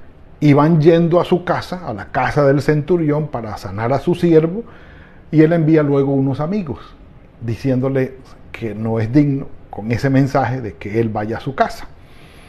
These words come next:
La diferencia con Lucas es que el centurión no habla con el Señor.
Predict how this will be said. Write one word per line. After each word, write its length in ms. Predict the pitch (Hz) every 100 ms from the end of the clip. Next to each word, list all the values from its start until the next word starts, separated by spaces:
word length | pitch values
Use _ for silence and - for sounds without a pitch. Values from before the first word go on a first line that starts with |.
| - - - - - - - - - - - - - - - -
La 180 | 151 135
diferencia 680 | 170 202 202 180 175 180 170
con 220 | 147 131
Lucas 400 | 160 170 165 139
es 100 | 131 -
que 580 | - 151 143 131 127 - - -
el 160 | 131 107
centurión 800 | 135 120 127 123 139 151 151 - - -
no 260 | 120 131 135
habla 360 | 180 139 95
con 160 | 104 90
el 80 | 82
Señor. 340 | - 76 -